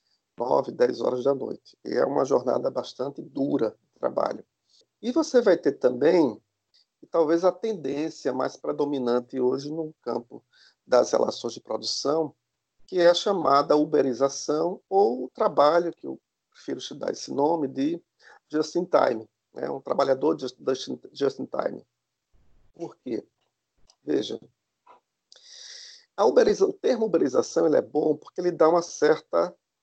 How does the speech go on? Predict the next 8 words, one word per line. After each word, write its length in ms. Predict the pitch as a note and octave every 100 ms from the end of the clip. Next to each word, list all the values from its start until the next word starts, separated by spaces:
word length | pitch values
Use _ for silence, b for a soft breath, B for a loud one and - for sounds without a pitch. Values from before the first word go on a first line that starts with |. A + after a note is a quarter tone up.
| _
materialidade, 1500 | D#3 E3 F3+ - F3 F3 F3+ F#3 F3 - - - - - _ _ _ _ _ _
né? 320 | - - - -
Ele, 280 | - C#3+ D3+
ele 240 | - G3
dá 240 | C3+ D3 D#3+
uma 160 | D#3+ _
concretude, 920 | - G#3 G3+ F3 - G3+ A3 G#3 C3+ B2
né, 340 | C#3 E3+